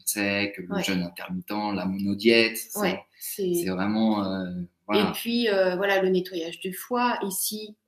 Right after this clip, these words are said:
Speaker 2: Donc là, on est au centre Sophrène à Paris. Donc, c'est un centre où, euh, il y a des ostéothérapeutes, il y a aussi le, bah, le nettoyage du côlon.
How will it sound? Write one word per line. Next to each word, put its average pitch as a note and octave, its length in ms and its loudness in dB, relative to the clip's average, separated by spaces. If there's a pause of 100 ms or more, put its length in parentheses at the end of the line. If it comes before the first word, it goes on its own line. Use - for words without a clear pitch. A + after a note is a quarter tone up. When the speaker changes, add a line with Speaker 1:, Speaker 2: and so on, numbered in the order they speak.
Speaker 2:
Donc E3+ 200 -12
là, A#3 180 0
on - 20 4
est F3 180 4
au G3 80 0
centre G#3+ 300 -2
Sophrène G3 720 -4
à E3+ 160 -6
Paris. B3 540 -2 (100)
Donc, F#3 200 -4
c'est - 120 -4
un E3 160 -6
centre A3+ 520 -4 (100)
où, F#3 280 -4 (360)
euh, E3 40 -4
il E3+ 60 -2
y E3+ 40 0
a E3 40 -2
des E3+ 260 2
ostéothérapeutes, F3+ 1600 -2
il F#3+ 40 0
y F#3+ 40 2
a F3+ 300 0 (120)
aussi G#3+ 560 -6 (200)
le, D#3 680 -4 (340)
bah, E3 120 -2
le F3 100 2
nettoyage F#3 540 0
du F3+ 120 -10
côlon. B3 420 0